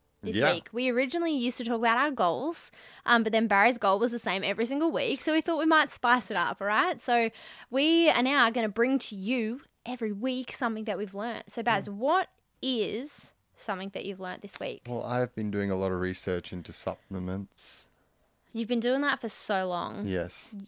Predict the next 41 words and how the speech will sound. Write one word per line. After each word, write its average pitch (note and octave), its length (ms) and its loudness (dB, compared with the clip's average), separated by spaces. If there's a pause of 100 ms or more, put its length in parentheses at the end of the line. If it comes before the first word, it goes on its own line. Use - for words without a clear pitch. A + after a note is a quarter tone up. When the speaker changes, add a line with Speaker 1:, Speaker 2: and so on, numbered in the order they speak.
Speaker 2:
it's G2 140 -8
been G#3 120 4
a A3+ 40 8
long A#3+ 60 6 (460)
Speaker 1:
I, - 20 -6
Speaker 2:
time. E2+ 140 -8 (200)
Speaker 1:
I A#3 160 2
have C#4+ 220 -2
to D4+ 180 2
hear F#3 520 -4
continuously. F#3+ 1080 -8 (400)
I D4+ 60 0
love F4 200 6
it D#4 100 2
though, F#3+ 220 0
'cause A#3 220 -8
it's, B3 220 -2
he's B3 220 -4
researching B3+ 500 0
A G#3+ 120 0
D G3 100 -2
H G3 220 -2
D G3+ 140 -4
supplements, - 600 -8
which F#3+ 120 -6
is C3 160 2
Speaker 2:
Yeah, G2 40 -6
Speaker 1:
really F3 220 -6
Speaker 2:
gotta C3 220 2
Speaker 1:
cool. F2+ 60 4
Speaker 2:
help F2 260 0
Tiddles E2+ 320 -4
Speaker 1:
And E3 200 0
Speaker 2:
out. C#3 220 -2
Speaker 1:
all A#3 160 2
the G#3+ 160 -2
ingredients. G3 600 -6
So G#3 80 -2
he's A3 160 -2
been, A#3+ 160 -2
like, G3 560 -4